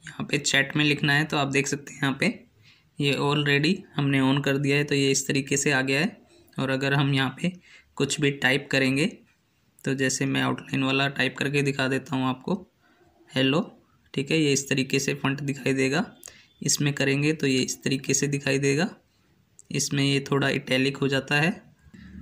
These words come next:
उसके बाद यहाँ पे काफ़ी सारे हैं, स्मॉल कैप्स हैं, ठीक है, इस तरीके से दिखाई देगा। तो यहाँ पे काफ़ी सारे फॉन्ट्स हैं, ये सर्कल वाला है,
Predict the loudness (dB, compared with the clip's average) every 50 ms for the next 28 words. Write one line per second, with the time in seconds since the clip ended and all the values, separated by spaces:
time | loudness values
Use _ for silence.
0 | -12 -8 -6 -6 -2 0 0 2 2 2 2 4 2 2 2 2 0 0 0 0
1 | 0 0 2 0 0 2 2 2 2 2 2 2 0 0 0 0 0 0 2 0
2 | 0 0 -2 -2 -2 -2 -2 -4 -2 -2 -2 -2 -2 -4 -10 -16 -16 -16 -16 -16
3 | -18 -18 -20 -10 -6 -4 -4 -2 0 0 0 0 0 -2 0 0 -2 0 0 0
4 | -2 0 0 0 0 -2 -2 0 0 0 2 2 2 2 0 0 -4 -6 _ _
5 | _ _ -6 -2 0 2 2 2 2 2 2 2 2 2 0 -4 -10 _ _ _
6 | _ _ -2 -2 0 0 0 2 2 4 4 4 4 4 2 2 2 2 2 2
7 | 2 2 2 2 2 2 2 0 -2 -2 0 0 2 2 2 2 2 2 2 2
8 | 2 2 0 -4